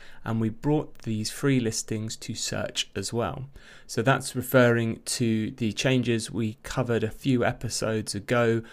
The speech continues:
whereby Google has started making their Merchant Center provided feeds, so what were only paid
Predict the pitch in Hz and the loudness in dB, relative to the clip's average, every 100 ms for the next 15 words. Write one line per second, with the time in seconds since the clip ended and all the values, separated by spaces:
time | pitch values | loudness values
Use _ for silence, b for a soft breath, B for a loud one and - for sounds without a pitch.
0 | B B B 120 110 110 107 104 135 - | B B B 2 2 2 0 -2 -4 0
1 | 123 110 110 104 - - 107 101 95 - | 0 0 -2 -2 -4 -4 -2 -2 -4 -4
2 | - - 117 107 110 113 110 107 - 110 | -4 -2 0 0 -4 -4 -2 -4 -6 -6
3 | 104 98 110 104 123 127 - 107 104 117 | -6 -4 -2 0 2 2 0 -4 -2 -2
4 | 110 110 - 107 - 113 117 107 107 101 | -2 -4 -4 -4 -2 0 0 0 -4 -6
5 | - 120 110 127 - - B B - 104 | -2 0 2 0 -2 -6 B B -2 0
6 | 113 117 117 117 120 110 - 131 135 120 | 2 0 0 2 4 2 4 4 6 4
7 | 104 107 - - B B B - - 117 | 0 -6 -10 -16 B B B -2 2 4
8 | 120 117 110 | 4 2 0